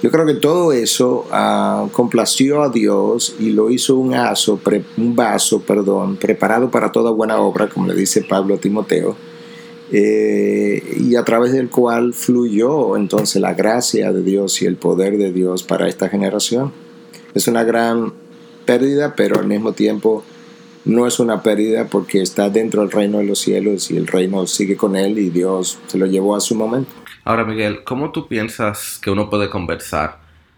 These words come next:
Speaker 2: con aquellos que actualmente están en las redes sociales acusando que se está endos-, endiosando a un hombre, que se está idolatrando a un hombre al, al hablar tanto de él en este tiempo?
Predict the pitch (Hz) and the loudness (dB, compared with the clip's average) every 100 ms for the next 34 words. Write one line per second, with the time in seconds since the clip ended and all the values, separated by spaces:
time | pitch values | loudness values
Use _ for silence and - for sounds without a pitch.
0 | _ 98 95 92 104 110 117 - 101 87 | _ -4 -4 -2 -2 -2 -2 -4 -2 -2
1 | 80 76 - - 95 110 117 143 123 98 | -4 -8 -14 -10 -4 -2 -2 -2 -4 -2
2 | 113 131 90 85 92 90 101 92 87 87 | -2 -2 -4 -4 -4 -4 -6 -4 -2 -2
3 | - 90 98 92 101 104 101 - 90 87 | -4 -6 -6 -4 -2 0 -2 -2 -4 -4
4 | 92 - 92 101 98 87 98 95 90 - | -8 -4 0 2 0 -2 -4 -6 -4 -6
5 | - 107 95 92 - 98 98 98 92 95 | -8 -6 -2 -4 -2 -2 -2 -2 -4 -4
6 | 92 90 90 90 92 90 - _ - 82 | -4 -6 -4 -2 -2 -4 -12 _ -12 -10
7 | 85 - 95 92 87 78 95 92 95 92 | -8 -4 -2 0 -2 -2 -2 -4 -2 -4
8 | 90 85 85 85 85 87 - 78 73 73 | -4 -6 -6 -4 -4 -8 -10 -8 -8 -8
9 | 87 82 82 90 87 90 85 87 80 80 | -6 -4 -2 -4 -2 -6 -4 -6 -4 -6
10 | 73 - 80 78 - 78 73 71 | -8 -14 -14 -14 -14 -14 -14 -16